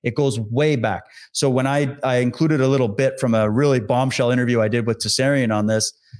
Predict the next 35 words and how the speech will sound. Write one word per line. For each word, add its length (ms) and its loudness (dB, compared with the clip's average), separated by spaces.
and 100 -2
I 60 0
put 220 -2
it 80 0
in 180 0
chapter 360 -2
one 300 0
and 160 -2
chapter 280 -2
two, 360 -2
where 140 0
he's 220 0
talking 360 0
about 280 0
how 340 0
the 80 -2
Knights 260 0
of 80 2
Malta 320 0
are 260 0
older 320 2
than 140 0
the 80 0
Templars, 680 0
older 320 2
than 140 2
the 60 0
Cistercians, 880 -2
older 320 2
than 160 2
the 60 2
Illuminati, 680 2
the 80 -2
Mace. 380 0
They're, 160 -2